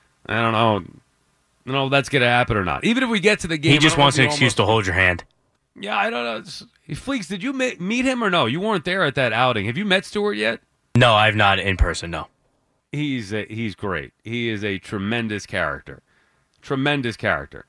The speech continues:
Speaker 1: And very nice in person. You didn't, you don't know, you know, what you're gonna get sometimes, but he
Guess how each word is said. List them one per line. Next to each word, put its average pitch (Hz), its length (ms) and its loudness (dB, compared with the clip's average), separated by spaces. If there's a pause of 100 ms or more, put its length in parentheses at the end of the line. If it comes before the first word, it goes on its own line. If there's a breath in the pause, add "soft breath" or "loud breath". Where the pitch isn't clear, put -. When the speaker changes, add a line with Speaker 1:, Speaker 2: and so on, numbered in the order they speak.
Speaker 1:
And 185 480 2
very 139 400 0
nice 123 260 -2
in 107 80 -6
person. 101 300 -4
You 175 140 -2
didn't, 214 320 -2 (340 soft breath)
you 180 100 -6
don't 240 200 2
know, 233 260 4
you 208 300 -8
know, 190 80 -6
what 196 120 -4
you're 196 80 -4
gonna 190 140 2
get 202 200 0
sometimes, 214 600 -2
but 156 160 0
he 147 160 0